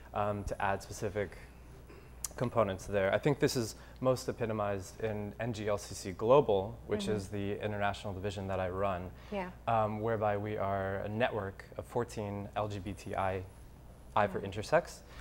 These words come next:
Speaker 1: um, chambers of commerce around the world,
Speaker 2: Mm-hmm.
Speaker 1: promoting economic empowerment as well as inclusive economic growth for L G B T I people and business owners. And this really, again, comes from the idea that in many countries, there's significant challenges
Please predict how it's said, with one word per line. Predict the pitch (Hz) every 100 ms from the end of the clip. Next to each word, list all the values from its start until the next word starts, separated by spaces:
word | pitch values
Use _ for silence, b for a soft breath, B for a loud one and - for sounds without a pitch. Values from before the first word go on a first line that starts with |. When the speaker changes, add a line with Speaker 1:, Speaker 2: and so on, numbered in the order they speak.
| B -
Speaker 1:
um, | - 107 104
chambers | - 120 110 110
of | 104
commerce | - 101 101 98
around | 107 101 101
the | 101
world, | 98 101 147 185 - - -
Speaker 2:
Mm-hmm. | 214 208 208 - - - - -
Speaker 1:
promoting | 131 135 120 117
economic | 104 - 110 98 -
empowerment | 95 110 120 156 180 208 - - - -
as | 110 104
well | 107 113
as | 107
inclusive | 104 - 110 - 101
economic | 104 101 95 92
growth | - 95 95
for | 110
L | 104 98
G |
B | 95
T | 95 - 90
I |
people | - 151 156 180 175 B B B -
and | 110
business | 110 104 95
owners. | 101 92 87
And | 104
this | 117 113
really, | 120 120 110
again, | 98 110 107
comes | - 107 104
from | 104
the | 98
idea | 95 98 147
that | 110 98
in | 95
many | 92
countries, | 90 - 127 - 92 87 - B B B
there's | 113 107
significant | - 110 104 92 101
challenges | 90 135 131 110 92 92 101 -